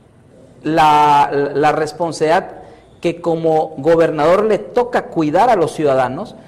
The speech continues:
y me parece que tiene una serie de acciones muy acertadas, responde de manera inmediata ante la pandemia, organiza apoyos en diferentes puntos de, del estado,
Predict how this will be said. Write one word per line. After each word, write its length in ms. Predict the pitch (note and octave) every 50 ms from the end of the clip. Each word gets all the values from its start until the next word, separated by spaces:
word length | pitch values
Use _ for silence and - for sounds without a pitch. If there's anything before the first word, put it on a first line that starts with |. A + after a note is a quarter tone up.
| - - - -
y 80 | D3+
me 100 | E3+ E3
parece 260 | E3+ F3+ G3 G#3 B3+
que 100 | A#3 -
tiene 200 | G#3+ - A3 A3
una 160 | A3 G#3+ G#3 F#3+
serie 600 | - - - G#3 G#3 G3 E3+ D3 D3 D#3 - - - - - - -
de 200 | B2+ C#3+ D3+ D3+
acciones 720 | D3 C#3+ - - - F3 F3 F3+ F3 E3+ E3+ E3 - -
muy 380 | C3+ C#3+ D3+ E3+ F#3+ G#3+ A3+ A3+
acertadas, 840 | G3+ - - - D3 B2+ B2 - C3+ A#2+ A#2 B2 D3+ E3+ - - - - - - - - - -
responde 920 | - - - C#3 C3 - - - - F3+ G3+ A3+ A#3 G#3+ G#3+ F3 D3+ C#3+
de 120 | C3+ C#3+ C#3
manera 260 | C#3 C#3 D3+ D#3+ E3+
inmediata 760 | F3 D#3+ C#3+ C3+ C#3 D3 D3+ D3+ - D#3+ D3 B2+ A2+ - -
ante 380 | A#2+ B2 B2 A#2+ A#2+ C3 C3
la 320 | B2 A#2 A#2 A#2 A#2 A2+ A2+
pandemia, 600 | - B2 A#2+ A#2+ B2+ C#3+ D3+ D3+ D#3 F3 G#3 - - - - - - - - - - - - - - - _ - - -
organiza 680 | E3 F#3 F3+ E3+ D#3+ D3+ D3+ E3+ G#3 A3+ G#3+ - A3
apoyos 560 | E3 - - E3 F3+ A3 A#3 A#3 F3+ - -
en 80 | D3+ C#3+
diferentes 520 | C#3 C3+ C#3 C#3 D3 D#3+ E3 - E3+ C#3+
puntos 640 | - - B2 D3 E3 G#3 A3+ G#3+ - D#3+ C3+ A#2 - - B2+ B2+
de, 220 | C3 B2 A#2+ A2+
del 260 | - A#2+ B2+ B2+ B2+ B2+
estado, 600 | B2 - - D3 D3 C#3+ D3 F3+ G#3 - -